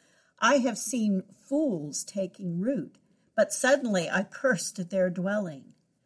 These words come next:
Their children are far from safety, and they are crushed in the gate, and there is no one to deliver them.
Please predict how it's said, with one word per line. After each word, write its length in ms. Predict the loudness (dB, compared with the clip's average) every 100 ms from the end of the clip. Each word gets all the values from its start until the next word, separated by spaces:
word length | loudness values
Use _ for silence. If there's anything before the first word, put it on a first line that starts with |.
| _ _
Their 140 | 4 4
children 500 | 2 -4 0 0 0
are 80 | 0
far 300 | 2 2 2
from 220 | 0 -2
safety, 500 | -2 -2 -4 -4 -4
and 140 | 0
they 120 | 0 0
are 120 | -4
crushed 500 | -6 -2 -2 -2 0
in 120 | 0
the 60 | 0
gate, 440 | 2 2 2 0
and 160 | 0 2
there 140 | 0
is 260 | 2 0 2
no 220 | 2 2
one 340 | 2 0 0 -4
to 120 | -6
deliver 540 | -4 -2 -2 0 -2
them. 380 | -2 -4 -8 -12